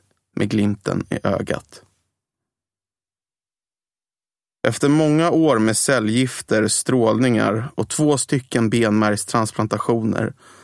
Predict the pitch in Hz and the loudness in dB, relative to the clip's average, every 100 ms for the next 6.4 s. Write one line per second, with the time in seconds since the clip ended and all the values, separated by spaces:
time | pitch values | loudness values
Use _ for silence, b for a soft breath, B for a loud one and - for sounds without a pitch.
0 | B - 147 123 113 143 107 - 104 104 | B -2 2 2 2 0 0 0 0 2
1 | 104 104 - 104 101 - 113 101 107 107 | 0 -2 -4 -4 -2 2 2 2 -2 0
2 | 110 110 104 104 110 107 - 110 98 101 | 0 2 0 0 0 -2 -2 -2 0 0
3 | 101 - - 110 107 113 B B B - | 0 -4 -4 -4 -2 -4 B B B -8
4 | - 117 - - 117 107 104 - - 107 | -2 -2 -2 -2 0 2 0 -2 -4 -2
5 | 101 104 98 - 101 - 92 98 - - | 0 0 -2 -4 -4 -2 -2 -4 -4 -4
6 | - - - | -4 -8 -12